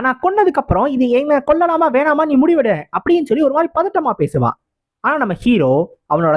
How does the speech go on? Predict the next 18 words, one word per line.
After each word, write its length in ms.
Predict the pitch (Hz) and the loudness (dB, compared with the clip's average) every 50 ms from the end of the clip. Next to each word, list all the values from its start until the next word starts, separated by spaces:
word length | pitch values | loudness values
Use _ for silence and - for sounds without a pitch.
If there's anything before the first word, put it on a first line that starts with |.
| - - | 0 -2
தலையில 260 | 160 175 214 208 185 160 - | -4 -2 -2 -2 -2 0 0
கை 80 | 156 160 156 | 0 2 0
வச்சுட்டு, 340 | 139 - - - - 131 127 135 151 175 - _ _ _ _ _ _ _ _ _ - | 0 -2 -4 -4 0 0 2 2 0 -2 -4 _ _ _ _ _ _ _ _ _ -6
"அந்த 160 | 226 254 254 233 - | -4 -2 -2 -2 -2
ப்ரொஃபசர் 420 | - 311 320 349 349 - 269 175 - - | -2 -2 -2 -2 -2 -2 -4 -4 -2 0
சூ 100 | 151 139 139 175 202 - - _ _ - - | 2 2 2 0 -2 -6 -14 _ _ -20 -14
ஸ்லாட்டர் 500 | - - 175 156 175 247 254 262 262 240 214 190 | -6 -2 0 0 0 0 0 0 0 0 2 2
அளவுக்கு 320 | 196 247 262 240 - 160 202 208 | 0 0 -2 0 0 0 -2 -2
ஸ்ட்ராங்கான 420 | - - 220 208 247 294 302 302 302 254 | -2 -2 0 0 0 2 0 0 2 2
ஆள்னு 220 | 196 160 160 202 226 | 0 0 0 -2 -2
நான் 160 | 202 165 - | -2 -2 0
கேள்விப்பட்டேன், 540 | 175 170 170 156 147 - 127 - 170 - - _ _ _ _ _ _ _ - | 0 0 0 0 -2 -2 -4 -2 -2 -4 -4 _ _ _ _ _ _ _ -4
ஆனா 300 | 135 127 123 131 139 147 196 240 247 - _ _ _ _ _ - | 0 0 0 2 0 0 -2 -4 -6 -16 _ _ _ _ _ -4
அவரை 340 | 131 123 131 147 147 180 247 302 - - _ _ _ - | -4 -2 0 0 0 0 -2 -4 -8 -18 _ _ _ 0
நீ 80 | 269 330 349 302 - | 2 2 2 0 0
கொல்ல 140 | 202 160 151 147 - | 0 0 0 0 0
போறியா?" 280 | 180 131 127 127 123 123 - - _ _ _ _ _ - | 0 0 0 0 -2 -2 -6 -12 _ _ _ _ _ -6
"ஹ," 140 | 170 156 | -4 -4